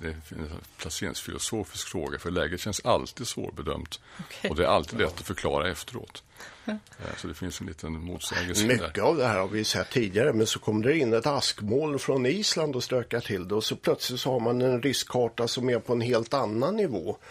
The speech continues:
Speaker 3: och som man inte lägger in i sina modeller och kalkyler och så vidare. Så att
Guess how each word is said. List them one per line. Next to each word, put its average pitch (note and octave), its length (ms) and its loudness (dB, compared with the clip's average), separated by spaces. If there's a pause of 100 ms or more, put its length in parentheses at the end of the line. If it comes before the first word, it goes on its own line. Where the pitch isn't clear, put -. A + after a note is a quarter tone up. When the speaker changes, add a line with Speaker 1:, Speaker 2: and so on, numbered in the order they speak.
(240)
Speaker 3:
och C3+ 180 2
som C3+ 140 4
man C#3 140 6
inte C3+ 400 4
lägger F#3+ 400 2
in G#2+ 240 2
i A2+ 60 4
sina A2+ 320 4
modeller G#2+ 560 4
och G#2+ 120 0
kalkyler G2+ 600 0
och F#2+ 140 0
så G2 100 -4
vidare. G2 400 -2
Så - 120 0
att - 120 -4